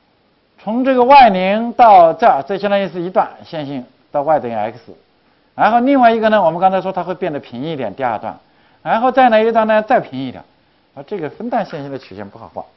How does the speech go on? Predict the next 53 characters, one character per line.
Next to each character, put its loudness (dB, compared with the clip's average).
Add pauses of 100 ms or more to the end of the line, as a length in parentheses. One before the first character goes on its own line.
(800)
那 -2
么 2
我 -2
现 0
在 4
的 2
Y 4
等 -8
于 -8
Y -2
零 -10
除 -18
上 -6
S -8
的 -8 (360)
X -4
除 -16
Y。 0 (520)
我 -8
虽 -10
然 0 (140)
跟 -8
这 -2
个 -4
线 -10
不 -18
完 -8
全 -14
一 -12
样， -8
但 -6
是 -14
我 -10
知 -18
道 -4
在 -8
这 -12
些 -12
点 -14 (100)
上 -14
肯 -20
定 -16
是 -16
一 -12
样 -6
的， -20
是 -14
吧？ -2
单 -4
点 -10
上， -18 (100)
对 -12
吧？ -12